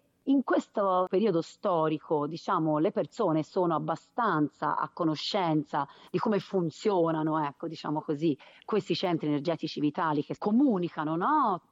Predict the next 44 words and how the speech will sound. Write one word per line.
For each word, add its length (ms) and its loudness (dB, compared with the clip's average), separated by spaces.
Eh, 120 -6
con 120 -2
l'ambiente, 600 0
con 140 -10
gli 100 -4
altri 840 0
esseri 400 -4
viventi 460 0
e 20 -4
tutto 300 -6
quanto. 580 -6
E 300 0
io 240 2
poi 260 0
nel 160 0
mio 160 -2
studio 560 0
e 80 2
anche 240 0
nelle 180 2
mie 140 2
canalizzazioni, 760 -2
perché 280 -6
quello 220 -2
che 160 -2
io 100 2
porto 320 -2
nel 120 0
mondo 300 2
non 140 2
è 100 0
soltanto 720 -4
studio, 560 0
ma 120 0
è 40 -2
proprio 280 -4
anche 280 0
esperienza 560 0
mia 140 2
personale 480 -2
e 180 0
canalizzazioni, 920 -4
perché 340 -12
comunque 500 -4